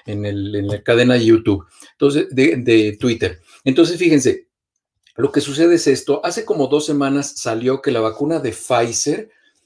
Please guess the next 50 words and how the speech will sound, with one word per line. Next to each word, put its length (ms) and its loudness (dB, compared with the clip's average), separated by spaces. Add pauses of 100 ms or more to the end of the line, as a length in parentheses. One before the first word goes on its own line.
(140)
eh, 320 0
bajaba 500 0
su 160 -2
eficacia 640 -2
de 160 2
noventa 460 -8
y 60 -6
siete, 360 0
noventa 400 -4
y 120 -4
ocho, 280 -4 (260)
la 100 -2
bajaban 420 0
a 80 -2
ochenta 400 -8
y 80 -8
seis. 320 -6
Y 80 0
ahora 240 4
la 80 4
vacuna 380 0
de 160 -2
CanSino 760 -2 (340)
estaba 380 0
en 140 0
noventa 420 -2
y 100 -4
algo, 400 2
y 40 -2
entonces 240 -6
baja 220 -6
un 160 -6
treinta 420 -4
por 180 -8
ciento, 580 -6 (440)
y 380 -4
ahora 280 4
ya 480 2 (180)
tiene 220 -2
el 60 -2
setenta 500 -6
por 140 -4
ciento 320 -8
de 100 -2
eficacia. 560 -6
Todo 240 4
eso 180 -4
sigue 300 -4
siendo 340 2
suficiente 920 -4